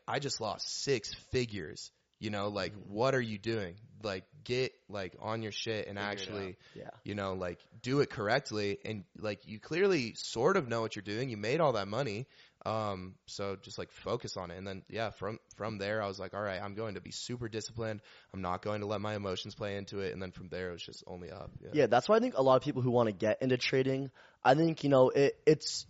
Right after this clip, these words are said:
Speaker 2: it's good if you wanna study, you know, different courses or YouTube videos and learn how to trade. But some lessons in trading, like risk management, you can't truly learn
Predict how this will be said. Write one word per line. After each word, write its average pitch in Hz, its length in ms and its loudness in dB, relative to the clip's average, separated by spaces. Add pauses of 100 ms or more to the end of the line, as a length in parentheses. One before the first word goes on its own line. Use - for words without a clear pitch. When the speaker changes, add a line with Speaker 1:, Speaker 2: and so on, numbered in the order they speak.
Speaker 2:
it's 139 160 4
good 170 240 6
if 170 120 2
you 156 80 4
wanna 147 200 8
study, 123 380 6
you 120 200 2
know, 110 120 6
different - 340 -6
courses 135 560 6
or 110 40 -2
YouTube 113 380 -2
videos 120 400 8
and 107 220 -2
learn 117 260 8
how 101 280 2
to 127 60 0
trade. 135 320 2
But 113 200 4 (260)
some 165 400 6
lessons 147 380 8
in 135 100 4
trading, 117 400 4
like 98 180 0
risk 110 240 2
management, 107 480 2
you 110 120 -4
can't - 340 2
truly 147 720 8
learn 120 400 4